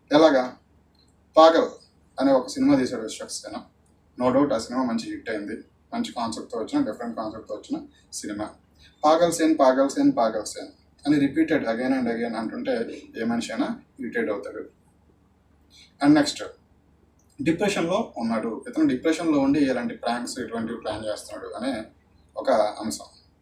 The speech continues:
అలా ఒక ప-, హీరో అతను ఒక పబ్లిక్ ఇంటర్వ్యూ జరుగుతుంది, లక్షల మంది ప్రజలు, కోట్ల మంది ప్రజలు టీవీ నైన్ చూస్తూ ఉంటారు. అలాంటి సందర్భంలో మీరు ఒక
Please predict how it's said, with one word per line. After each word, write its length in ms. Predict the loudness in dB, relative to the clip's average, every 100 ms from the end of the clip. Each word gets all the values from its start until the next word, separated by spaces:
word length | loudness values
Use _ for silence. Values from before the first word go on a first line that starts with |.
| _ -20 -20 _ 0
అలా 100 | 4
ఒక 360 | 4 4 -2 -10 -8
ప-, 120 | -8 -2
హీరో 240 | 0 4 4
అతను 460 | 4 2 -4 -6 -10 -12
ఒక 240 | -8 -2
పబ్లిక్ 360 | -4 -2 -6 -2 -4 -4 _ _ -6
ఇంటర్వ్యూ 300 | -2 0 2
జరుగుతుంది, 640 | 2 0 -6 -6 -6 -6 -12 _ _ _ -8 -8
లక్షల 240 | -2 -2
మంది 200 | 2 2
ప్రజలు, 280 | 2 2 2
కోట్ల 280 | 2 2 2
మంది 240 | 0 0
ప్రజలు 180 | 4 6
టీవీ 280 | 6 2 0
నైన్ 260 | 4 6
చూస్తూ 240 | 6 2 -6
ఉంటారు. 300 | -10 -10 -12 -16 _ -20 _ 0
అలాంటి 260 | 2 2
సందర్భంలో 640 | 4 2 2 -2 -2 0 0
మీరు 180 | -2 -2
ఒక 160 | -4